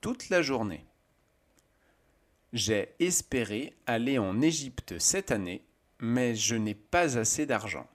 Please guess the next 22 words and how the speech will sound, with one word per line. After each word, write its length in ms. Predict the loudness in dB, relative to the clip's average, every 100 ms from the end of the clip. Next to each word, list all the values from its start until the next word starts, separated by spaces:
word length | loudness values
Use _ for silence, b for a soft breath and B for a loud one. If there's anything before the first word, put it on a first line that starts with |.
| _ _ _ _ _ _ _ _ _ _ _ _ _ _ _ _ _ -6
Mon 320 | -4 -2 -4
pépé 600 | -4 -4 -4 -2 -2 -2 -12 -8
et 140 | -6
ma 220 | -4 -4
mémé 600 | -2 -2 0 0 0 -2 b b b b _
sont 360 | -6 -2 -2
décédés 840 | -4 0 2 2 0 -2 -4 -6 -8 b b _
là 400 | -6 0 0 -2 -8
où 160 | -8 -6
ils 240 | -6 -4 0
sont 340 | 0 0 -2
nés. 260 | -2 -2 -4 -14 _ _ _ _ _ _ _ _ b b b b b _ -8
Les 560 | -6 -4 -4 -4 -2
États-Unis 800 | -2 2 0 2 0 0 -2 -6 -10 b b b
ont 160 | 0 0 2
élu 380 | 2 2 -2 -6 -4
un 140 | -2
nouveau 340 | 2 2 4 2
président 720 | 2 -2 -4 -4 -4 -4 -4 -12 _ _ _
pour 320 | -4 0 2 2
une 220 | 0 -4
durée 600 | -8 0 0 0 -2